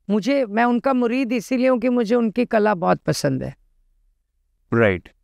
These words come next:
Speaker 2: तो म-, मैं, मैं ना फिर घूम के वहीं आता हूँ। क्या होता है, मैं किस बात से नाराज, जब मैं आजकल बहुत बॉम्बे में या फिर कहीं भी पॉडकास्ट या इंटरव्यूज करता हूँ, तो मुझे ना काफ़ी ऐसे ब-, नए यंग एक्टर्स मिलते हैं, very established, but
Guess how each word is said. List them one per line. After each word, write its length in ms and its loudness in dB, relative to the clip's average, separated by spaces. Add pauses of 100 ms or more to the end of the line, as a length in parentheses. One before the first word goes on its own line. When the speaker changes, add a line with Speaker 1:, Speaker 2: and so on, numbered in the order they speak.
(200)
Speaker 2:
तो 80 0
म-, 260 0
मैं, 320 -2
मैं 220 -2
ना 160 0
फिर 200 -4
घूम 360 -2
के 100 -2
वहीं 240 0
आता 180 -2
हूँ। 80 -6
क्या 140 0
होता 160 -2
है, 40 0
मैं 220 0
किस 180 -4
बात 200 0
से 120 -4
नाराज, 240 0
जब 100 0
मैं 120 0
आजकल 200 -4
बहुत 220 -2 (220)
बॉम्बे 300 0
में 220 0
या 80 0
फिर 100 -8
कहीं 120 0
भी 100 -2
पॉडकास्ट 420 0
या 60 2
इंटरव्यूज 320 0
करता 260 -4
हूँ, 120 -8 (480)
तो 80 2
मुझे 220 -2
ना 80 -2
काफ़ी 300 0
ऐसे 200 -2
ब-, 140 -6 (100)
नए 360 0
यंग 260 0 (140)
एक्टर्स 260 -4
मिलते 200 -4
हैं, 60 -2
very 400 0
established, 580 -4
but 180 0